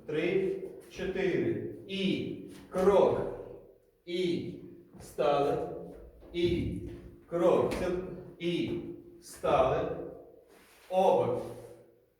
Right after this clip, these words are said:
Крок вправо. Піднімаємо ліву ногу. Миємо підлогу. Повісили тряпку.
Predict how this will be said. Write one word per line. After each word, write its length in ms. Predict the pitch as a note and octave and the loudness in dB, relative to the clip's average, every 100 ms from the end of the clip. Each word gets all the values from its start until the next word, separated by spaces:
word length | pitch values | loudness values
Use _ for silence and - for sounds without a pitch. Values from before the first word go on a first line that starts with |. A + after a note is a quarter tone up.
| _ _ _ | _ _ _
Крок 320 | F#3+ F#3+ F#3 | -2 0 0
вправо. 880 | - G3+ F#3+ F#3 E3+ - - - - - - - | -2 -4 2 4 4 2 -2 -6 -8 -14 -20 -20
Піднімаємо 640 | - - G3 G3 F#3+ F#3+ F#3 F3+ | -12 -4 0 2 2 2 0 0
ліву 240 | F3+ F#3 | 2 2
ногу. 800 | F#3 F#3 - C3 - - - - - | 2 4 4 2 0 -4 -8 -14 -14
Миємо 560 | - D3+ G3 F#3 F3 F3 | -8 0 2 4 4 2
підлогу. 840 | F#3 F3+ F#3+ F#3 C#3 - - - - - - - | 2 2 4 4 4 0 -4 -8 -12 -18 -20 -8
Повісили 580 | E3+ F3+ G3+ G3 - - | -2 2 4 4 4 2
тряпку. 540 | - D3+ - - - | 0 0 0 0 -2